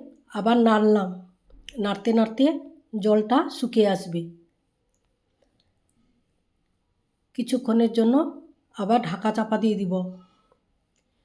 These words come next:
আস্তে আস্তে করে আমার সবজি, শাক সবই সিদ্ধ হয়ে যাবে।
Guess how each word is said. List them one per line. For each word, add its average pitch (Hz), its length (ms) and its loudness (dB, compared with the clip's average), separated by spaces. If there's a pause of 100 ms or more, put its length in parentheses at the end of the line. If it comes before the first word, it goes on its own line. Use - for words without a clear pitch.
(220)
আস্তে 220 320 -4
আস্তে 220 240 -2
করে 240 200 -2
আমার 220 240 0
সবজি, 208 560 -2 (640)
শাক 226 480 -2 (1200)
সবই 226 360 0
সিদ্ধ 220 280 -2
হয়ে 214 200 4
যাবে। 180 200 -2